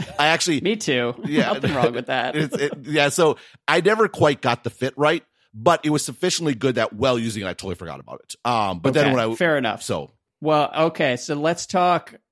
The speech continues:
Speaker 2: productivity and consumption, the two branches of use cases here. How will this headset be useful for productivity? Let's start there.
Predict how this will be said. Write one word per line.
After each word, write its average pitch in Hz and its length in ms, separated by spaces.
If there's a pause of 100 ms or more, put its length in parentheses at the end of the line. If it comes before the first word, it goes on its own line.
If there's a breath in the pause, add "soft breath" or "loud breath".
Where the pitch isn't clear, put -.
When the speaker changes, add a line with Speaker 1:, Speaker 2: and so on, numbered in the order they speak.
(360)
Speaker 2:
productivity 170 800
and 135 220
consumption, 120 840
the 131 100
two 165 640
branches 139 720
of 117 260
use 123 260
cases 113 520
here. 113 420 (640 soft breath)
How 180 320
will 202 200
this 175 340
headset 147 520
be 135 140
useful 131 500
for 123 180
productivity? 117 1000
Let's 127 200
start 117 300
there. 113 260